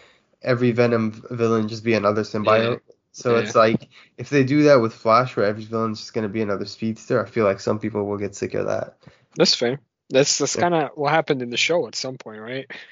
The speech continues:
Speaker 1: Yeah,
Speaker 2: First, like,
Speaker 1: exactly.
Speaker 2: three or four seasons are all different versions of Reverse Flash.
Speaker 1: Yeah, exactly. So, uh, yeah, I've got one more book too. So Injustice: Gods Among Us, Year three, number seven. Wow, that was a mouthful.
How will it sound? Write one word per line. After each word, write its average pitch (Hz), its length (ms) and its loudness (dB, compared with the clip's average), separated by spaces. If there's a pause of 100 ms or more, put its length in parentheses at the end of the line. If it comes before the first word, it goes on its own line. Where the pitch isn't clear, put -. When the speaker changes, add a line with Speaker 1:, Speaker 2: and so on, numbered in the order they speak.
(180)
Speaker 1:
Yeah, 127 220 8
Speaker 2:
First, 110 120 4
like, 117 300 6
Speaker 1:
exactly. 110 120 -6
Speaker 2:
three 143 160 0
or 131 80 -2
four 135 200 -4
seasons 120 500 -4
are 110 140 -4
all 120 100 -2
different 117 400 -6
versions 117 400 -2
of 107 140 -8
Reverse 113 300 0
Flash. 113 600 -6 (480)
Speaker 1:
Yeah, 120 240 2
exactly. 110 640 -2 (460)
So, 123 460 6
uh, 120 440 4
yeah, 123 220 4
I've 131 140 2
got 127 200 6
one 127 160 0
more 120 160 -2
book 117 220 -10
too. 139 220 -6
So 123 240 -4
Injustice: 190 640 0
Gods 143 300 2
Among 135 300 2
Us, 123 220 -2
Year 135 240 0
three, 131 420 -4
number 117 240 -2
seven. 107 400 -4
Wow, 104 200 4
that 107 100 0
was 113 180 0
a 110 40 -6
mouthful. 107 580 -6